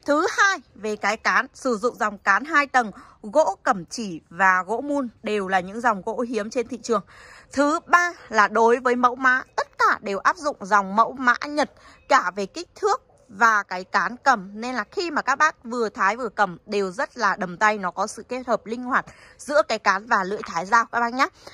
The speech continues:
Còn về cụ thể chi tiết từng bộ đối với từng con hàng như thế nào thì mời tất cả các bác cùng em theo dõi hết cái video này. Đầu tiên, bộ số một sẽ là một bộ đầy đủ, bộ số hai là một bộ thông dụng,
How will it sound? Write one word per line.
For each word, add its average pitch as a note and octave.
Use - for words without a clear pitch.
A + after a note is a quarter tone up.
Còn D4+
về C4
cụ D#4+
thể C4+
chi E4+
tiết G4
từng A3
bộ B3+
đối G#3+
với D4+
từng B3
con C#4
hàng A#3
như B3
thế A#3+
nào C4
thì G#3
mời G#3
tất C4+
cả G#3+
các G#3
bác B3+
cùng C4+
em C4+
theo D#4+
dõi D#4+
hết G#4+
cái A#3
video C4
này. B3
Đầu D#4
tiên, E4+
bộ C4
số A#3
một C4+
sẽ A3+
là C4+
một G#3+
bộ G#3+
đầy F#3+
đủ, F#3
bộ D4+
số C4
hai D#4+
là G3+
một G3+
bộ G#3
thông B3+
dụng, B3+